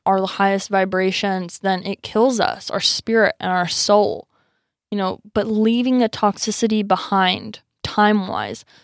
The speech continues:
frees up time to fill our purpose and allows us to actually fulfill our purpose.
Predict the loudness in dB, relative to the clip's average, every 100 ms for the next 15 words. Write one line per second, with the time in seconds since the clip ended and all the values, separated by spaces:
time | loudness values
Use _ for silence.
0 | _ -16 -2 0 2 0 -4 0 2 2
1 | -4 -2 2 4 2 0 -4 _ 2 4
2 | 2 0 -2 -2 _ 0 0 0 -4 -6
3 | -8 -10 _ _ _ _ -8 -8 -6 -2
4 | -2 4 4 4 0 -2 0 0 -2 -6
5 | -4 0 0 0 2 2 2 2 0 0
6 | -4 -4 -8 -10 -18